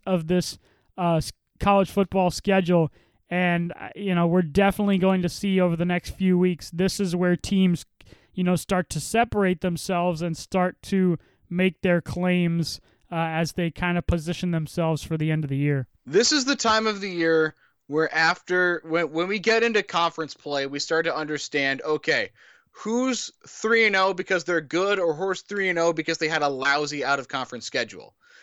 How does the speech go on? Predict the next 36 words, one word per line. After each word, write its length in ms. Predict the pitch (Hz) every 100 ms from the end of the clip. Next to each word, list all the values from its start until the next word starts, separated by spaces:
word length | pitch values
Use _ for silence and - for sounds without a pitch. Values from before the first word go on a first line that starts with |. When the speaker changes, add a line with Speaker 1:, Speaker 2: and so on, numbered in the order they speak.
| _ _ -
Speaker 2:
Because 300 | 156 175 160
there 180 | 190 220
are 220 | 226 202 -
times 380 | 180 180 175 151
where, 400 | 170 160 151 - _ _ _ -
y-, 80 | 175
you 220 | 208 285
know, 300 | 208 160 185
in 240 | 180 190
the, 240 | 196 196 185
in 120 | 196
the, 260 | 202 208 160 -
in 120 | 226
the 60 | 240
bowl 280 | 285 302
game 240 | 214 190 170
era, 260 | 147 123 113
it 120 | 165
was, 440 | 175 165 147 - - _ _ -
okay, 340 | 254 226 214
we're 200 | 185 196
gonna 180 | 214 208
play 760 | - 196 190 190 190 190 180 _ _ _ _ _
this 260 | 123 226 -
directional 540 | 214 220 214 214 202
school, 500 | - 208 196 196 190
this 240 | 175 185
directional 540 | - 180 175 - 180 170
school, 640 | - 165 160 160 160 160
and 180 | 160 151
a 80 | 147
small 460 | - 165 165 175
Speaker 1:
<laughs> 0 |
Speaker 2:
in-state 420 | 151 185 185 165 151
Speaker 1:
Right. 140 | 180
Speaker 2:
school. 420 | 165 147 143 147